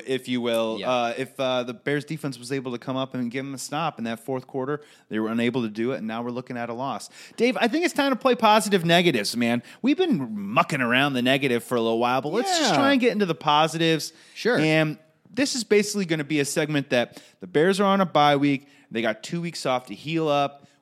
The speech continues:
Speaker 1: We'll get some more information on Trubisky. But let's kinda look and see what those first four games have been.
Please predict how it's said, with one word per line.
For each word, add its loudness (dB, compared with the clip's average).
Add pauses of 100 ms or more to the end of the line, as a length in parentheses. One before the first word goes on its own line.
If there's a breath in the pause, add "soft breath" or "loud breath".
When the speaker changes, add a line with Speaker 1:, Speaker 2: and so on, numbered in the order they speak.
Speaker 1:
We'll -14
get -12
some -10
more -6
information -6
on -6
Trubisky. -4 (280 soft breath)
But -2
let's -2
kinda 0
look 0
and -2
see -2
what 0
those -4
first -4
four 0
games -2
have -8
been. 0